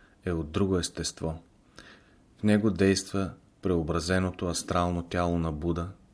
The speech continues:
което в източния окултизъм наричат Нирманикая. Ето защо се казва,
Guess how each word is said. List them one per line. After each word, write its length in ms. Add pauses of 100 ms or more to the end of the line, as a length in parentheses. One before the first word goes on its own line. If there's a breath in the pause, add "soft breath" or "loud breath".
(920)
което 360
в 120
източния 580
окултизъм 800 (220)
наричат 720 (720 soft breath)
Нирманикая. 920 (2250 loud breath)
Ето 220
защо 360
се 160
казва, 460